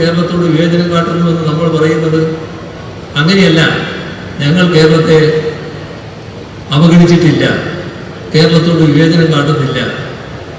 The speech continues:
എന്ന് ചില കണക്കുകൾ വെച്ചുകൊണ്ട് സമർത്ഥിക്കാൻ അവർ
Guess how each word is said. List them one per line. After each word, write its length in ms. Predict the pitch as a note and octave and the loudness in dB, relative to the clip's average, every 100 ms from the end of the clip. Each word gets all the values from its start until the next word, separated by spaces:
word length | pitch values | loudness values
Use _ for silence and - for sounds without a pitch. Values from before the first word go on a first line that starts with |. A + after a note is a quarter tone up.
| - D#3+ | -4 0
എന്ന് 160 | F3 F#3 | 2 2
ചില 100 | E3 E3+ D#3 | 2 0 0
കണക്കുകൾ 380 | D#3+ - G3+ G3 | 0 0 0 2
വെച്ചുകൊണ്ട് 360 | E3+ F3 F3 E3+ D3+ | 2 2 0 0 0
സമർത്ഥിക്കാൻ 440 | D3+ D#3 F3 F3 D#3+ | 0 -2 0 0 2
അവർ 100 | D#3 | 2